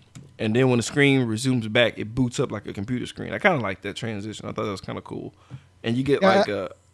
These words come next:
Speaker 1: what's up?
Speaker 2: Nah, go ahead. And you get like a what?
Speaker 1: No, you get the iconic, uh, you know, construction scene where, like, everyone's putting, putting them together, but you
Speaker 2: Yeah.
Speaker 1: don't get to see it. Like, like it's kind of a, the anticipation, like, finally, 'cause, you know, everybody walked in the theater to see a fucking RoboCop,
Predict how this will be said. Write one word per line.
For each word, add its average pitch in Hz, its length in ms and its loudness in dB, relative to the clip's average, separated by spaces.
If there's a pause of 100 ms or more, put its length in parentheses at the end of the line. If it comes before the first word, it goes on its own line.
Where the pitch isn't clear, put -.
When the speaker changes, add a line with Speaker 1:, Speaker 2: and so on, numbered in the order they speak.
Speaker 1:
what's 127 140 -4
up? 196 180 0 (340)
Speaker 2:
Nah, 131 260 10
go 117 160 10
ahead. 120 180 10 (300)
And 131 100 12
you 123 60 12
get 135 160 8
like 120 200 4
a 113 100 4
what? 127 180 6 (180)
Speaker 1:
No, 156 80 8
you 143 140 8
get 151 140 4
the 131 80 4
iconic, 120 580 2
uh, 113 440 0
you - 80 -8
know, 101 100 -4
construction 117 500 -2
scene 110 320 -4
where, 104 120 -2
like, 101 140 0
everyone's 110 380 -4
putting, 113 340 -4 (140)
putting 123 180 -4
them 104 220 -4
together, 104 460 -6 (340)
but - 160 -8
you 131 60 2
Speaker 2:
Yeah. 98 140 8
Speaker 1:
don't 90 80 6
get 87 100 0
to 95 80 -10
see 117 380 -4
it. - 140 -12
Like, 101 220 -8
like 95 220 -6
it's 110 100 -6
kind 123 220 -2
of 104 100 -6
a, 92 180 -8
the 110 220 -6
anticipation, 113 600 -4
like, 73 120 -10
finally, 95 480 -8 (300)
'cause, 135 140 10
you 185 60 4
know, 160 60 6
everybody 139 240 6
walked 131 240 2
in 123 60 -4
the 113 60 -4
theater 123 240 -2
to 104 60 -6
see 120 100 -4
a 95 60 -2
fucking 110 420 -4
RoboCop, 113 640 0